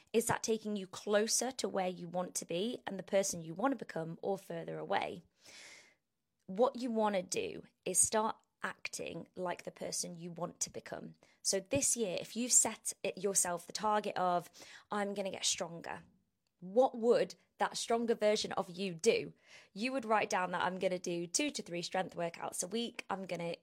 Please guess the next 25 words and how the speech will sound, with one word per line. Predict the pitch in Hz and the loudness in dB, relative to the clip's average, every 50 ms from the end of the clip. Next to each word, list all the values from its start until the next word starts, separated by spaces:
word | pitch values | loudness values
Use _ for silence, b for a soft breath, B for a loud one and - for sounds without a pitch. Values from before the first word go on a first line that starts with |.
| - 185 160 | -12 0 6
get | - 254 233 - - | 8 8 8 8 6
on | 190 196 180 | 4 2 2
it." | 165 165 - - | 0 -4 -2 -2
And | 208 220 | 0 2
then | 240 247 | 2 2
you're | 277 | 2
gonna | 226 - 269 269 | 2 2 2 2
get | 247 196 - - 262 269 - | 2 0 6 8 8 8 8
on | - 254 247 240 | 6 4 4 6
with | 233 233 208 | 8 8 8
it | 208 - - | 6 4 0
and | 196 190 190 180 - | -2 -6 -4 -4 -4
do | 269 294 247 | -2 -2 -2
it, | 180 - - - | -2 -4 -4 -6
right? | - 156 175 233 311 - - b b b b | -8 -4 -4 -4 -4 -6 -8 b b b b
It's | - - | -8 -4
gonna | - 247 233 233 | -2 -2 -2 -2
pull | - - 285 285 | -2 -2 -2 -2
up | - 226 | -2 -4
your | 226 220 | 2 2
big | 233 233 233 | 4 4 4
girl | 240 226 220 | 2 0 0
panties | 220 220 220 247 240 - 175 165 160 165 | 0 -2 -4 -4 -4 -4 -6 -6 -6 -8
and | 175 185 | -8 -8
just | - - - - | -6 -6 -6 -6